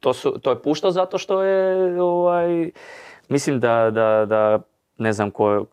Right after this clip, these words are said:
točno bio u tome, Križanac, tamo Vili Hrgović, ovaj, oni su mu rekli da će mu dati, od-, ne sad, ne znam točno stvarno koliko, određenu svotu novaca, ako će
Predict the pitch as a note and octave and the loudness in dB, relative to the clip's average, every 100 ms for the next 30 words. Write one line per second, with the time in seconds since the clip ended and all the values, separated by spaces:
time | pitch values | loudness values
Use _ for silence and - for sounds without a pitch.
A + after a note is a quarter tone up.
0 | _ A2 G#2+ A2 G#2 G#2+ G2+ - A2 G2+ | _ -4 -2 -6 -2 0 0 0 -2 -2
1 | - G#2 G#2 A2 G#2 G2 - - - - | -6 -4 -2 0 -2 -4 -10 -20 -8 -4
2 | G2+ G2+ G#2 G#2 - G#2+ G#2+ G2+ G2 - | -2 -2 -2 -2 -2 -2 -2 -4 -6 -12
3 | - _ - - - - _ _ _ - | -20 _ -20 -20 -20 -20 _ _ _ -2
4 | G#2+ G2+ G2+ G#2 G2+ G2+ G#2+ A#2 - - | 0 2 2 2 0 -2 -4 -6 -8 -10
5 | D#4 A2+ G#2+ G#2 G#2 G#2 G#2+ A2 G2+ A2+ | -6 -2 -2 -4 -2 0 0 0 -2 -6
6 | G#2+ G#2 G#2 G#2+ A2+ G#2+ G#2+ G#2 A2+ - | -6 -6 -10 -4 -2 -2 -4 -4 -4 -2
7 | A2+ A#2 G#2 G2 A2 G2+ G2 - G2+ F2+ | -2 -4 -6 -4 -4 -4 -6 -4 -4 -4
8 | A2 G2 A2 G2+ G#2+ G2 G2 - A2+ A#2 | -4 -4 -4 0 0 0 -6 -4 -4 -2
9 | D3 F#3+ F#3 F3 E3+ E3 D3+ D#3 C#3+ | 0 0 2 2 2 0 0 2 2